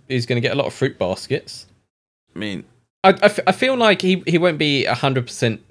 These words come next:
Speaker 1: this man for, for the future, but I think he's learned a few new tricks.
Speaker 2: I mean, you know, I mean, why wouldn't you wanna be seen positively?
Speaker 1: Yes.
Speaker 2: So you may as well carry on.
Speaker 1: Yeah, exactly. Like, you know, i-, if, if he gets a benefit out of it,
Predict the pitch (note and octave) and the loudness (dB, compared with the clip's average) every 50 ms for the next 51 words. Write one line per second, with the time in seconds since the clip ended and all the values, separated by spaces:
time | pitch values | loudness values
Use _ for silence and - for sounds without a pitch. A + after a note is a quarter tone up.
0 | G#2 G2+ A2+ G#2+ - - A2+ A2 G#2+ G#2+ G#2+ G#2 G2+ G2 G2+ G2 - - - G#2 | -8 -6 -4 -4 -4 -4 -4 -4 -2 -2 -2 -2 -4 -4 -6 -8 -10 -10 -10 -10
1 | - - - - - - - G2 G2 - A#2 A#2 - - - - - - - - | -10 -10 -12 -18 -10 -8 -8 -8 -6 -2 -4 -4 -4 -4 -8 -8 -8 -10 -10 -14
2 | _ _ _ _ _ _ _ _ _ - F#3 - - - G#3 A3+ - B3 G3 - | _ _ _ _ _ _ _ _ _ -4 -4 -4 -2 0 0 0 0 0 -2 -2
3 | D#3 - - C3+ A#2+ A2+ - - A2+ - - A2+ G#2+ G2+ G2+ G2+ - - - F2 | -4 -2 0 0 0 0 -2 -4 -8 -4 -4 -4 -2 -2 -6 -6 -8 -8 -10 -10
4 | E2 - - - - _ _ _ _ _ _ _ _ _ _ A#3 B3+ C#4+ - - | -10 -10 -12 -20 -20 _ _ _ _ _ _ _ _ _ _ -8 -4 -4 0 0
5 | F#2 G#2 G#2 - B2+ B2 A#2+ B2+ C3 A#2+ A#2+ A#2 B2+ B2+ C3 - G2+ G#2 G2 G2+ | 0 0 -2 -2 -4 -2 2 4 2 2 2 -2 -6 -8 -8 -10 -10 -6 -4 -4
6 | G2 F#2 F2+ F2+ F#2 E2 D#2+ D#2 D2+ - _ _ _ _ _ _ _ _ _ _ | -4 -4 -6 -8 -10 -10 -10 -12 -16 -20 _ _ _ _ _ _ _ _ _ _
7 | _ _ _ _ _ _ _ - - G2 F#2 F2+ F2+ - - F#2+ F2 - - - | _ _ _ _ _ _ _ -10 -8 -6 -4 -6 -6 -2 -2 -2 -2 -2 -8 -12
8 | D2+ D#2+ D#2 - - _ _ _ - B2 - - - - _ _ _ _ _ _ | -12 -14 -14 -16 -16 _ _ _ -8 -8 -8 -8 -16 -20 _ _ _ _ _ _
9 | _ _ _ _ _ _ - G#2 G#2 B2 A#2+ G#2 A#2 A#2 - D#2 G1+ A#1 C2 E2+ | _ _ _ _ _ _ -4 -2 0 0 0 0 -2 -4 -4 -6 -6 -6 -12 -14
10 | - _ _ _ _ C3+ F#2 F#2 A#2 C3+ A#2+ - G2 G2 A2+ A#2+ A#2+ - C#3 D#3 | -16 _ _ _ _ -6 -4 -2 -2 -4 -4 -4 -4 -2 -2 -2 -2 -4 -4 -4
11 | D3 A#2 G#2+ B2+ C#3+ - - - C#3 C3 - - - _ - _ _ _ _ _ | -2 0 0 0 -2 -2 -4 -6 -6 -6 -6 -10 -20 _ -20 _ _ _ _ _
12 | _ _ _ _ _ _ _ _ _ _ - D3 - G#3 A3 A3 C3+ - - A2 | _ _ _ _ _ _ _ _ _ _ -2 2 2 2 4 2 2 2 2 2
13 | A#2+ G#2+ G2 - A#2+ F#2 F#2+ G#2+ G#2 C3+ C#3 - - | 2 0 0 0 0 0 0 0 0 0 0 -2 -2